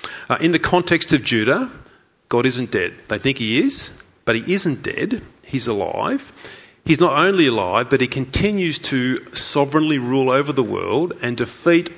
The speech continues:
all challenges to his rule. Defeat all challenges to his rule.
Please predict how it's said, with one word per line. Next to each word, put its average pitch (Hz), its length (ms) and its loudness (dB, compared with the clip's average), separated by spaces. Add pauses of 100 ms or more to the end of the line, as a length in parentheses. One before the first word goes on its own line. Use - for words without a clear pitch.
all 151 180 2
challenges 113 640 -4
to - 300 -4
his 104 260 -6
rule. 101 240 -8 (920)
Defeat 120 400 0
all 143 180 2
challenges 113 580 -4
to - 200 -6
his 104 260 -8
rule. 92 240 -6